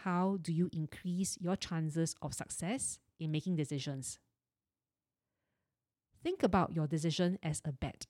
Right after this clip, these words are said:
on the outcome. Did you miss out important information that would change the probability of the outcome occurring?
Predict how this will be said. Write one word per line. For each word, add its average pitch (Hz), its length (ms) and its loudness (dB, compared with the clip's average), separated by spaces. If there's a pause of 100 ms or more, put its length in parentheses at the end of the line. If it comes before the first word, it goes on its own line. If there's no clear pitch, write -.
on 147 140 -2
the 143 120 -4
outcome. 147 480 -6 (1040)
Did 170 160 0
you 262 140 8
miss 240 260 8
out 226 140 4
important 170 480 4
information 185 640 4 (280)
that 170 160 2
would 156 200 2
change 226 480 4
the - 80 2
probability 160 640 4
of 160 100 2
the - 140 -6
outcome 175 400 -2
occurring? 156 500 -4